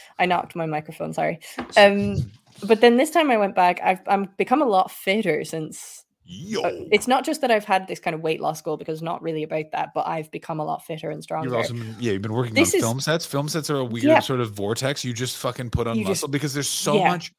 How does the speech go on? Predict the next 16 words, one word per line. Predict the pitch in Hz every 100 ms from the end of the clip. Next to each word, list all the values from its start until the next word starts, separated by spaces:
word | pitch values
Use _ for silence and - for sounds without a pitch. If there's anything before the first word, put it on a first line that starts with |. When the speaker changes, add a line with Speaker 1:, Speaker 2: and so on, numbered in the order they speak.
| - - - -
Speaker 2:
standing, | - - - 131 143 160 175 185
and | 139 135
then, | 139
like, | 135 127
"Hey, | - 147
can | 151
you | 165
lift | 180 208
all | 208 190
these | 165
metal | 120 117 131 156 127
ropes | 123 123 110 - - _ - _ _ -
in | 160
a, | 156 147
Speaker 1:
Yeah. | 196 175 156
Speaker 2:
in | 143